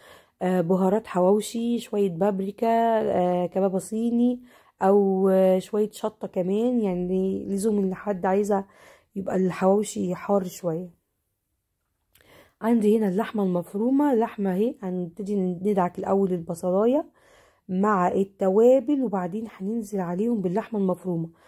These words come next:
طبعًا ده بيفرق كتير في طعم الحواوشي. طبعًا احنا ممكن نسيبها ساعه، ساعتين، يا ريت لو حتى اللحمه دي اتبيتت طبعًا تبقى احلى واحلى،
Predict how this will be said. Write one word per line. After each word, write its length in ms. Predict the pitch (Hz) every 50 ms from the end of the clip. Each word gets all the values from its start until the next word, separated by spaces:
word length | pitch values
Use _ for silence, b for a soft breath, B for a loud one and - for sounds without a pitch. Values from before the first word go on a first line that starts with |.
| b b b b
طبعًا 320 | - 196 196 196 190 190 185
ده 80 | 190
بيفرق 380 | 185 185 202 208 - 196 190 190
كتير 380 | - - - - 247 269 302 -
في 140 | - -
طعم 260 | 196 226 233 240 220 202
الحواوشي. 1080 | 196 190 180 175 180 175 170 170 - - 175 160 156 156 - - - - - _ _ _ _ _ _ _ _ _ _ _ _ _ _ _ _ _ _ _ _ _ _ _ _
طبعًا 300 | - 214 226 240 254 247
احنا 100 | 240 254
ممكن 260 | 277 285 269 294 285
نسيبها 320 | 277 254 254 269 277 269 254
ساعه، 340 | 254 - 254 254 247 240 240
ساعتين، 1040 | 240 - 220 214 202 - 247 254 262 269 277 277 269 262 262 262 254 254 247 233
يا 140 | 220 214 214
ريت 300 | 214 226 240 240 240 -
لو 120 | 214 214 202
حتى 340 | - - 233 240 - -
اللحمه 360 | 233 208 208 240 240 - 220 220
دي 120 | 196 226
اتبيتت 640 | 208 196 185 196 202 196 214 220 - 233 226 _ -
طبعًا 600 | 220 220 220 226 214 220 226 226 226 233 233 226
تبقى 340 | 220 - 208 185 - - -
احلى 240 | - - - 214 190
واحلى، 520 | - - - - - - 247 269 302 370